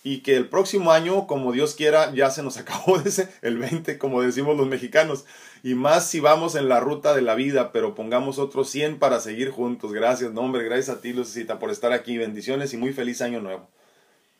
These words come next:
Mm, Dina Cisneros dice, hola, que tengas un bonito día. Gracias, igualmente, Dios los bendiga siempre. Bendiciones, feliz año nuevo. Gracias, gracias, Dina. Un abrazote, feliz año nuevo.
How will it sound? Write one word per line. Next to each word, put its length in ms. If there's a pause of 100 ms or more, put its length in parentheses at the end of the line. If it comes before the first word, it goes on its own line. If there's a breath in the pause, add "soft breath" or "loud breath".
(180)
Mm, 600 (1300)
Dina 260
Cisneros 520
dice, 320
hola, 460
que 80
tengas 260
un 80
bonito 240
día. 140
Gracias, 360
igualmente, 480
Dios 160
los 100
bendiga 280
siempre. 400
Bendiciones, 500
feliz 300
año 160
nuevo. 260
Gracias, 400
gracias, 360
Dina. 180
Un 80
abrazote, 460
feliz 260
año 160
nuevo. 300